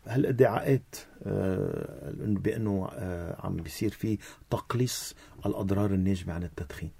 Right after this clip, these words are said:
مين بيصدق؟ أنت حتى يقنعوك،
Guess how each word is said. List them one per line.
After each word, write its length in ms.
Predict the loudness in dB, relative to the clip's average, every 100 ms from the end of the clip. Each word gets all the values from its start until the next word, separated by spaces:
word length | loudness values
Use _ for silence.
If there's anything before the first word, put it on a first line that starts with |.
| -8 -4
مين 100 | -2
بيصدق؟ 460 | -2 -2 -4 -6 -12 -20 _ -20 -20 -20 -18 -4 -2
أنت 200 | 2 0 0 -6 -4 -2
حتى 440 | -4 -6 -2 0
يقنعوك، 520 | 0 0 0 2 2